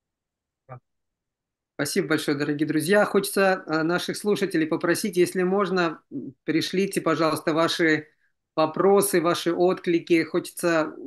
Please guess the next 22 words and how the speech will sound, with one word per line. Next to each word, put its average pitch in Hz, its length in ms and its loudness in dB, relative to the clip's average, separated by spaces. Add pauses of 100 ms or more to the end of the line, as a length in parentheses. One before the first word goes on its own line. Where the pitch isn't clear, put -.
услышать, 175 560 -2
как 170 260 -4
вы 165 400 2
воспринимаете 160 800 0
то, 156 140 -4
что 151 260 -4 (840)
здесь 147 280 -2 (800)
сейчас - 220 -10 (420)
происходит, 156 720 -4 (880)
наш 147 520 -4
диалог, 147 760 0 (560)
это 143 180 -4
общение. 165 460 2
Пожалуйста, 156 520 -4
поделитесь. 165 760 -4
Мы 156 140 -6
с - 100 -8
удовольствием 156 540 -2 (460)
тоже 147 160 -2
зачитаем 147 500 -2
ваши 139 220 -6
отзывы. 156 520 -2